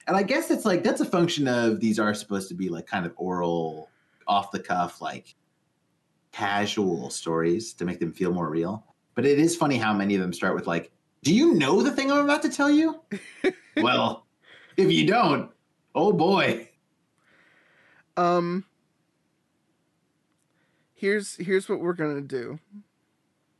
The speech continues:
Speaker 1: We don't have to. We can totally just do the list that we have. I,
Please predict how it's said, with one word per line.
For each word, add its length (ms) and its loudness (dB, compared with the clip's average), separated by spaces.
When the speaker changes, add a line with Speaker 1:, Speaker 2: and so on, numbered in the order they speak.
Speaker 1:
We 140 0
don't 180 -2
have 300 -4
to. 80 -6
We 160 0
can 160 0
totally 360 2
just 200 -4
do 100 2
the 100 0
list 260 -2
that 100 -6
we 140 -4
have. 440 -6
I, 100 -4